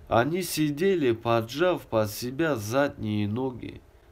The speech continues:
на недурно сделанных, очень опрятных и чистых соломенных циновках. Когда я вошёл,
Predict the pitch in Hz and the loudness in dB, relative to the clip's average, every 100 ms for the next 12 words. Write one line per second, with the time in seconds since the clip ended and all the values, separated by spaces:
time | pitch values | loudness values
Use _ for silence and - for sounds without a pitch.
0 | - 123 123 135 147 139 190 180 139 117 | -2 2 2 4 2 2 0 0 2 2
1 | 110 113 139 160 135 104 107 104 113 165 | 0 0 2 2 2 0 0 -2 2 2
2 | 170 - 110 107 104 117 127 156 156 - | 2 -2 0 2 2 0 -2 0 -2 -4
3 | 107 104 107 110 104 - 156 139 - 113 | -4 -4 -4 -4 -4 -6 -6 -4 -4 -4
4 | - 110 101 107 123 113 104 98 95 90 | -2 0 0 0 -2 -2 -2 -2 -6 -8
5 | - 98 92 92 85 - - - _ - | -8 -6 -6 -6 -8 -12 -20 -20 _ 0
6 | 131 131 170 190 151 113 110 107 - - | 0 2 2 4 2 2 0 0 -4 0
7 | 180 - | 0 0